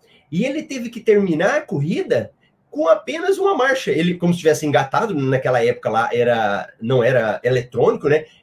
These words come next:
Ele meio que engatou a marcha e foi segurando no braço a corrida até o final. Ele teve que ter um condicionamento muito foda. Ele falou que terminou a corrida, ele tava exausto, o corpo dele tava doendo muito.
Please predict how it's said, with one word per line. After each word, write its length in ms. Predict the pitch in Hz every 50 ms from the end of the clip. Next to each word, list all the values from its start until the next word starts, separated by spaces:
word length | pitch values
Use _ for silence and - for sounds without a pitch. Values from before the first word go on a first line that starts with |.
| _ _
Ele 160 | - 220 247
meio 200 | 208 208 269 -
que 280 | - - 311 - - 220
engatou 480 | 226 226 226 208 208 - - 226 226
a 60 | 220 196
marcha 360 | 180 180 214 233 - - - -
e 100 | 262 226
foi 220 | - - 254 262
segurando 520 | 247 - - 247 233 240 240 247 247 247
no 140 | 240 269 294
braço 520 | 240 - 160 180 190 226 254 247 - 208 165
a 60 | -
corrida 440 | - 135 143 208 247 240 - - - _ _ _ _ _
até 200 | 240 254 262 254
o 60 | 240
final. 460 | 233 - 262 247 233 226 208 202 - _ _ _ _ _ _ _ _ _ _ _ _ _ _ _ _ _ _ _ _ _
Ele 280 | - - 285 320 339 214
teve 400 | - - - 240 294 320 294 208
que 140 | - 180 139
ter 360 | - - 185 240 240 226 -
um 180 | 170 220 233 240
condicionamento 1080 | - 247 262 320 349 349 359 - - 226 190 - - 233 131 170 233 247 240 143 - -
muito 500 | - 175 196 214 226 233 233 233 - 254
foda. 420 | 240 - - 226 247 262 254 165 123
Ele 120 | 120 127
falou 120 | 127 175 -
que 80 | 196
terminou 640 | 180 220 208 202 202 185 156 151 170 214 247 - -
a 60 | 147
corrida, 520 | 143 - 127 107 143 226 262 - - - - - _ -
ele 160 | 151 180 190
tava 240 | - - 196 190 214
exausto, 720 | 214 160 127 110 - 151 160 180 190 180 175 - - 147
o 40 | 131
corpo 260 | - 175 180 175 180
dele 180 | 151 160 170 -
tava 260 | - 185 180 175 190
doendo 500 | - 196 185 175 175 202 240 214 165 147
muito. 400 | 127 127 127 117 - - - _